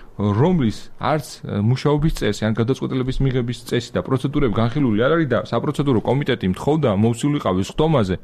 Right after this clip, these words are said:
სადაც ამ ქვეკომიტეტში, ამ სამუშაო ჯგუფში აპირებენ განხილვას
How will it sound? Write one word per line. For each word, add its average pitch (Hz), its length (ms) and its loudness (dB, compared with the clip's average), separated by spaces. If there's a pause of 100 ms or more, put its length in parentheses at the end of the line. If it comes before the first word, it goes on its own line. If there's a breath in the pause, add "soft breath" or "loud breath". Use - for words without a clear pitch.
(320 loud breath)
სადაც 151 500 -2
ამ 120 300 0
ქვეკომიტეტში, 120 800 -2
ამ 98 100 -6
სამუშაო 117 480 -2
ჯგუფში 110 440 -4
აპირებენ 92 500 -4
განხილვას 98 580 -2